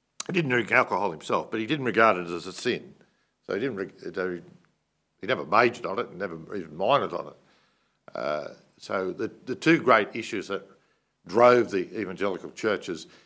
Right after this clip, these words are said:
or the Protestant churches, whether they were liberal or evangelical, uh, didn't matter what wing, uh, the, the dominant issues in the late nineteenth, early twentieth centuries were those two: you know,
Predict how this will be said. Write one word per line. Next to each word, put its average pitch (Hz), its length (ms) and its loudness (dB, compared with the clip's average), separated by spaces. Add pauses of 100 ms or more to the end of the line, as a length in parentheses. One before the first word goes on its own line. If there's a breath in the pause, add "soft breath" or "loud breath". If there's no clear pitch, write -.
(220 soft breath)
or 101 120 -2
the 104 60 -4
Protestant 190 440 0
churches, 107 400 0
whether 135 200 0
they 123 100 2
were 101 60 2
liberal 113 400 2
or 95 300 -6
evangelical, 101 680 -4 (920)
uh, - 140 -6
didn't 117 200 -6
matter 104 160 2
what 98 280 2
wing, 104 440 -6 (500 soft breath)
uh, 90 420 -2
the, 92 260 -4 (640 soft breath)
the 95 80 -6
dominant 101 480 0
issues 87 380 -6
in 82 80 -14
the 82 140 -8 (120)
late 95 280 0
nineteenth, 87 460 -6
early 78 200 -6
twentieth 73 340 -12
centuries 78 420 -12
were 82 80 -6
those 98 240 -4
two: - 220 -12
you 73 100 -14
know, 71 60 -18